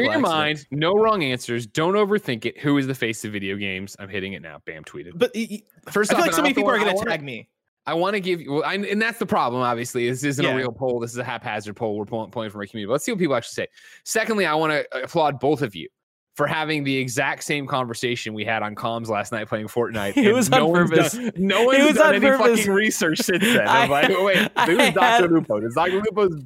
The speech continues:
Speaker 1: dad a doctor? Is he alive? What's
Speaker 2: I
Speaker 1: going on?"
Speaker 2: purposely had that conversation again 'cause I saw the opening.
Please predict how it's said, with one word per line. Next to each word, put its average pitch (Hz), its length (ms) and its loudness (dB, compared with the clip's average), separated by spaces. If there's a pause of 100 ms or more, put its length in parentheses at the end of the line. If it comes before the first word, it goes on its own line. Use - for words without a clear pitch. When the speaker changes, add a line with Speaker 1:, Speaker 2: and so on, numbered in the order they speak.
(100)
Speaker 1:
dad 170 280 0
a 160 40 2
doctor? 156 460 0
Is 147 100 0
he 123 60 -4
alive? 135 400 2
What's 190 80 4
Speaker 2:
I 202 40 2 (120)
Speaker 1:
going 208 40 2 (120)
on?" 208 80 -2
Speaker 2:
purposely 196 280 0
had 170 120 6
that 147 200 4
conversation 143 600 0
again 139 260 -2
'cause 127 140 -4
I 131 80 0
saw 135 180 0
the 143 140 2
opening. 135 360 0